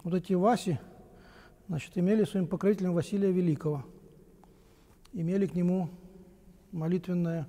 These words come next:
обращение, и он, а это вообще имя означает цар-, царствующий, Ва-,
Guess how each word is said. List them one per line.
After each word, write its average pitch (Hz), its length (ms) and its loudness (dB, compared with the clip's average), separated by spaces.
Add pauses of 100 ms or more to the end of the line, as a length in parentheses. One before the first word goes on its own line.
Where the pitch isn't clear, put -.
(160)
обращение, 160 680 -4 (520)
и 165 120 -4
он, 180 260 0 (260)
а 175 120 0
это 190 160 0
вообще 208 260 2
имя 202 120 4
означает 175 420 0
цар-, 185 200 2
царствующий, 143 920 -4
Ва-, 147 180 -4